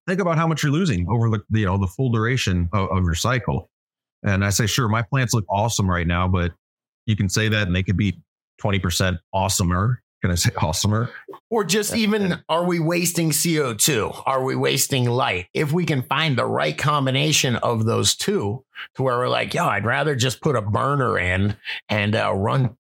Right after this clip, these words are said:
Speaker 2: twelve or fourteen hundred, uh, P P Ms of C O two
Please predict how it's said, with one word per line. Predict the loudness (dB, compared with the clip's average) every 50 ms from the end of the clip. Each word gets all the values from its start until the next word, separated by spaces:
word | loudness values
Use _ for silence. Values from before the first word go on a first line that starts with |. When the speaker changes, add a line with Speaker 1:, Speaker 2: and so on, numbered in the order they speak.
| -12
Speaker 2:
twelve | -6 -4 -2 0 0 0 0 0
or | -2 -2
fourteen | -2 -2 -2 -2 -2 0 0 0 2 2
hundred, | 2 2 0 0 0 0 -2 -2 -4 -2
uh, | -2 0 0 0
P | 0 0 0 0
P | 0 0 0 0 2 2
Ms | 2 0 0
of | 0 0
C | 0 0 0 0 0
O | 0 -2
two | 0 0 0 2 2 0 0 -2 -4